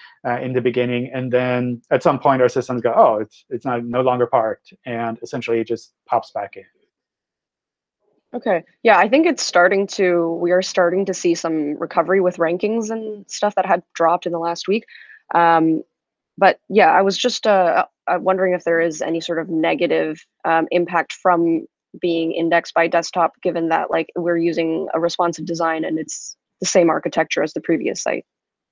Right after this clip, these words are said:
Speaker 1: No,
Speaker 2: No?
Speaker 1: no, that, that definitely wouldn't be the case.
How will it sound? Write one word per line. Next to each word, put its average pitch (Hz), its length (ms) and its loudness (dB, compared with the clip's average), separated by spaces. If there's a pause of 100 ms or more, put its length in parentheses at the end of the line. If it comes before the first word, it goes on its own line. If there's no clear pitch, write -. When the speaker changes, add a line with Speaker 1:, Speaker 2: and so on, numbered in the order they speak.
(220)
Speaker 1:
No, 117 160 -2
Speaker 2:
No? 170 160 -4
Speaker 1:
no, 117 320 -2 (100)
that, 123 320 4 (460)
that 127 260 -4
definitely 131 360 2
wouldn't 113 300 -2
be 101 120 -8
the 104 80 -10
case. - 500 -18